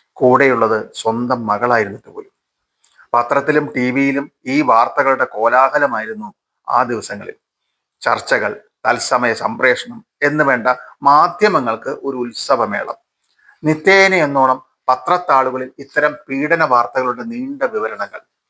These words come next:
പക്ഷേ ഈ വാർത്തകൾ മകളുടെ മനസ്സിലെ ചോദ്യങ്ങളുടെ എണ്ണം കൂട്ടിക്കൊണ്ടേയിരുന്നു.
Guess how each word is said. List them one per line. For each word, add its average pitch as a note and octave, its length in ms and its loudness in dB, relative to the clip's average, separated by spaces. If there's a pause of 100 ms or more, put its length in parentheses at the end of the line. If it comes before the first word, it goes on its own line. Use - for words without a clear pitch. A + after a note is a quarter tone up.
(300)
പക്ഷേ A2+ 500 2 (280)
ഈ D#3 220 2
വാർത്തകൾ C3+ 580 0 (180)
മകളുടെ D3+ 520 2
മനസ്സിലെ C3+ 420 -2
ചോദ്യങ്ങളുടെ C3 680 -2
എണ്ണം A#2+ 340 -4 (200)
കൂട്ടിക്കൊണ്ടേയിരുന്നു. B2+ 880 -6